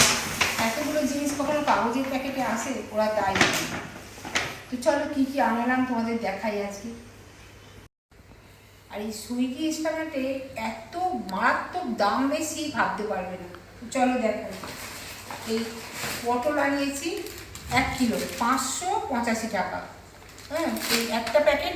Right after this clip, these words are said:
পঁচাশি টাকা, দুটো প্যাকেট নিয়েছি। এটা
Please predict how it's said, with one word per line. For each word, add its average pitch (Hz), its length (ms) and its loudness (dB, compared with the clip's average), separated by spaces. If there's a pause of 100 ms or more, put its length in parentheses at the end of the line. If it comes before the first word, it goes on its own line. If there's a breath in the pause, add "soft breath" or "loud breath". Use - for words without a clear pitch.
পঁচাশি 208 420 0
টাকা, 185 220 -6
দুটো 240 260 0
প্যাকেট 240 360 2
নিয়েছি। 208 340 0 (2750)
এটা 294 160 6